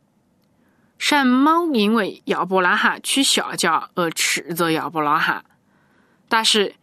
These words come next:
因着夏甲，亚伯拉罕也吃了不少苦头。他的妻子撒拉和夏甲之间也常常发生冲突，引起家庭的不和。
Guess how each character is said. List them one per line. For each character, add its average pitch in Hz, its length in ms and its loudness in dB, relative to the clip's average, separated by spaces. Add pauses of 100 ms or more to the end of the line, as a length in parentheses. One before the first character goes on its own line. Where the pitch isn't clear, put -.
(100)
因 285 200 4
着 311 120 2
夏 180 320 0
甲， 175 240 0 (440)
亚 175 160 4
伯 180 140 2
拉 180 160 4
罕 180 300 0
也 214 120 2
吃 - 300 2
了 175 140 2
不 170 120 -10
少 151 200 -4
苦 160 200 -8
头。 160 220 -4 (960)
他 - 140 -4
的 294 120 2
妻 262 240 0
子 294 280 0
撒 165 320 -2
拉 180 260 2
和 196 260 -2
夏 160 300 0
甲 175 220 2
之 214 120 -2
间 247 300 2 (280)
也 220 140 2
常 202 380 2
常 180 260 2
发 175 160 0
生 185 160 0
冲 170 320 -2
突， 220 240 -4 (440)
引 214 180 0
起 233 180 2
家 175 300 0
庭 240 160 0
的 185 80 0
不 180 140 -10
和。 - 240 -6